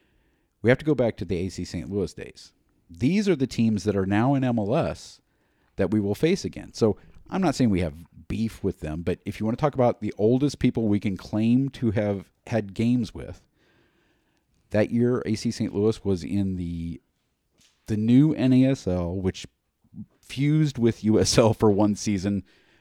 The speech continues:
because they needed to make a Division Two. Uh, we played against the Portland Timbers.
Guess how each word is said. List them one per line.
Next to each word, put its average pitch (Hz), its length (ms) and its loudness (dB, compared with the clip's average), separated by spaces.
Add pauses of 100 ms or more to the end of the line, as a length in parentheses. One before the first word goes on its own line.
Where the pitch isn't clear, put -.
(140)
because 98 300 0
they 104 120 4
needed 101 280 2
to 95 60 2
make 95 180 0
a 92 40 2
Division 87 380 -2
Two. 82 320 -4 (760)
Uh, 85 300 -6
we 98 120 -2
played 95 200 0
against 87 380 -4
the 82 360 -6 (420)
Portland 80 340 -6
Timbers. 98 440 -2